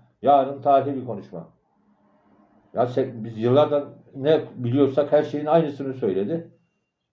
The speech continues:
E dedi, "Bizi sevmeyeni biz hiç sevmeyeceğiz. Hiç merak etmeyin, rahat olun hepiniz. Biz sonsuza fizana kadar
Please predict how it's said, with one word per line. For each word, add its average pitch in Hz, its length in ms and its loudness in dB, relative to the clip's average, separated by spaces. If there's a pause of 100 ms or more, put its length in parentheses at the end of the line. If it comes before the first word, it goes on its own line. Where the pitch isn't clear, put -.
(140)
E 120 120 -4
dedi, 143 240 0
"Bizi 139 180 -6
sevmeyeni 135 460 2
biz - 160 -8
hiç 160 140 -4
sevmeyeceğiz. 139 800 0
Hiç 160 160 -10
merak 165 260 4
etmeyin, 185 340 -2
rahat 202 240 6
olun 160 180 -4
hepiniz. 120 380 -8 (1000)
Biz 185 280 -4 (240)
sonsuza 170 520 4
fizana 160 400 0
kadar 160 320 -2